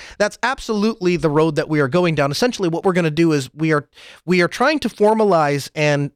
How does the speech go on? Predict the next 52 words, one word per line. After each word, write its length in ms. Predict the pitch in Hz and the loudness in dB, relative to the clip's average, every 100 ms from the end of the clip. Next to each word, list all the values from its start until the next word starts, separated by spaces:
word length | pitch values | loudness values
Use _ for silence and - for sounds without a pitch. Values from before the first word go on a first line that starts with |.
| _ | _
and, 420 | 151 147 143 131 - - | 0 0 0 -2 -10 -2
and, 360 | 143 135 127 | 0 2 0
um, 320 | 131 120 110 - _ _ - | 0 0 -2 -10 _ _ -6
develop 480 | 156 147 226 226 - | -2 0 0 0 -2
a 120 | 160 | -4
process 540 | 143 - 220 226 160 139 | -4 0 0 0 -6 -10
for 180 | 160 151 | -8 -4
getting 240 | 165 175 | -2 2
all 140 | 175 | 2
of 60 | 165 | 2
this 120 | 147 | -2
stuff 240 | - 147 - | 0 -2 0
into 180 | 147 | -4
production. 440 | 131 156 175 - 123 | -2 -2 -2 -4 -6
They're 180 | 160 165 | -4 0
all 240 | 240 277 | 2 2
great 220 | 214 214 | 2 0
ideas. 340 | 185 180 202 143 | 0 0 -2 -2
It 40 | |
just 180 | 165 - | -6 -2
takes 180 | 185 160 | -4 -4
a 60 | |
tremendous 420 | 135 160 175 165 | -6 -2 0 0
amount 160 | 143 147 | -2 0
of 80 | 135 | 0
work 160 | 117 | -2
on 60 | 127 | -4
the 80 | 131 | -2
back 260 | 180 196 | -2 -2
end. 140 | 107 - - - - | -6 -14 -18 -20 -4
So 140 | 190 | -4
kind 300 | 156 - 330 | -2 -2 -2
of 40 | |
the 60 | 262 | 0
way 140 | 196 | 0
that 160 | 180 175 | 0 0
this 120 | 160 | -2
is 100 | 160 | 0
gonna 140 | 156 147 | 0 0
work 240 | 139 127 | -2 -2
out, 220 | 143 110 - - - _ | -2 -2 -6 -20 -20 _
Eric 320 | - 233 269 226 | 0 2 2 -2
is 120 | 180 | -2
going 200 | 180 180 | 0 0
to 60 | 160 | -2
spend 240 | 185 180 | -4 -4
some 140 | 175 | -4
time 400 | 156 165 151 147 - _ _ _ _ _ _ _ | -2 0 2 0 -6 _ _ _ _ _ _ _
working 500 | - 156 208 214 202 156 180 | -2 2 2 2 -2 0 2
on, 420 | 165 160 156 156 - _ _ | 2 2 0 -4 -12 _ _
uh, 380 | - 147 135 131 127 | 0 2 2 0 -4
his 420 | - 160 147 131 | -2 0 0 -2